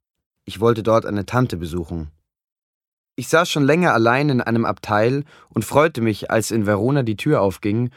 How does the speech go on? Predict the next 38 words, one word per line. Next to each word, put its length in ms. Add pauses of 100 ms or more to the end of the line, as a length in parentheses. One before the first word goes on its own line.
(160)
und 180
zwei 280
nett 260
aussehende 420
Mädchen 460
mir 120
eine 120
Frage 320
stellten. 580 (1400)
Ich 120
verstand 480
nicht, 320
was 180
sie 100
sagten, 680 (200)
aber 320
mir 160
war 100
sofort 460
klar, 360 (200)
dass 180
sie 80
sich 220
setzen 400
wollten. 480 (600)
Freundlich 520
lächelnd 460
sagte 300
ich 140
also 160
eines 320
der 160
wenigen 340
italienischen 600
Wörter, 340
die 260
ich 120
konnte. 420